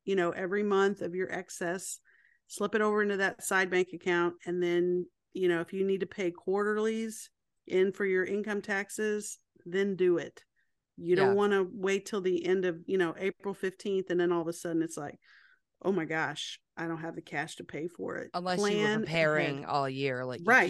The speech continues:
Speaker 2: keeping that money aside.
Speaker 1: Right. Set
Speaker 2: 'Cause
Speaker 1: that
Speaker 2: it's
Speaker 1: money aside.
Speaker 2: I said, there's, there's always two, three ways to do something, but yeah, like,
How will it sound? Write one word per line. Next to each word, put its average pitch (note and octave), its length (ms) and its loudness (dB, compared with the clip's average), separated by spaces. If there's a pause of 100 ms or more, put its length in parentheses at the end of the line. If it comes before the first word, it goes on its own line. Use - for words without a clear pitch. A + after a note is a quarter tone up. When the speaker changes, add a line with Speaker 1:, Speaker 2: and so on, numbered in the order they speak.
Speaker 2:
keeping C3 200 -16
that A#2 100 -10
money C3 300 -10
aside. A2+ 480 -8
Speaker 1:
Right. F#3 340 2 (120)
Set - 240 -4
Speaker 2:
'Cause F3+ 80 0
Speaker 1:
that A3 120 4
Speaker 2:
it's G#3 60 0
Speaker 1:
money A#3+ 220 2
aside. E3+ 560 -2
Speaker 2:
I F3 80 2
said, G3+ 160 6
there's, G3+ 160 8
there's A#3+ 200 8
always B3 280 10
two, A#3+ 360 6
three A3 280 4
ways G3 220 4
to F#3 60 -8
do F3+ 200 -4
something, D3+ 420 -2
but D3+ 120 -2
yeah, D#3 340 4
like, D3 300 -2